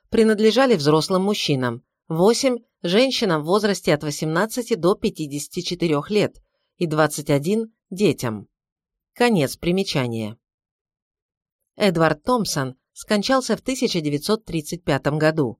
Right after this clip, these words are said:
У него не было оснований жалеть о прожитом, хотя, по его собственному выражению, он растратил на исследование майя всю свою субстанцию. В течение тех двадцати четырех лет –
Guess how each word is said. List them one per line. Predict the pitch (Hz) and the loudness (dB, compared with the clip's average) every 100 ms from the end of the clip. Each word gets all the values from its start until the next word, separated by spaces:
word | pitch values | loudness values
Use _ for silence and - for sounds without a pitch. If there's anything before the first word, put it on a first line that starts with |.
| _ _ _ - | _ _ _ -4
У | 220 | 0
него | 233 233 | 2 2
не | 226 233 | 2 2
было | 170 151 | 2 2
оснований | 143 170 165 170 175 156 | 0 0 0 0 0 0
жалеть | 165 170 185 - | 2 2 0 -2
о | 160 | -4
прожитом, | 170 180 185 202 131 120 113 _ _ _ | 0 0 0 -2 -4 -6 -10 _ _ _
хотя, | 180 - 202 180 | -4 0 0 0
по | 175 | 0
его | 147 151 | 0 0
собственному | 151 170 - - 156 147 147 | -2 -2 -4 -4 -4 -2 0
выражению, | 156 156 160 226 196 135 120 - _ _ - | 0 0 0 0 0 -2 -4 -8 _ _ 0
он | 262 220 | 2 4
растратил | 165 - 214 214 165 | 2 2 0 2 0
на | 156 156 | 0 -2
исследование | - 190 185 156 151 151 | -2 0 2 0 0 0
майя | 180 226 202 185 - _ - | 0 2 0 -2 -8 _ -10
всю | - 294 | -4 -2
свою | - 147 156 | 2 2 2
субстанцию. | 156 160 - 185 156 135 131 117 110 _ _ _ _ _ _ _ _ _ | -2 -6 -4 -2 -2 -4 -6 -8 -10 _ _ _ _ _ _ _ _ _
В | |
течение | - 202 226 220 208 190 | -6 -2 2 2 0 0
тех | 214 175 | 0 0
двадцати | 147 156 - 185 185 | 2 0 -2 -6 -6
четырех | - 156 170 151 - | -6 -2 0 0 0
лет – | 180 139 | 0 -2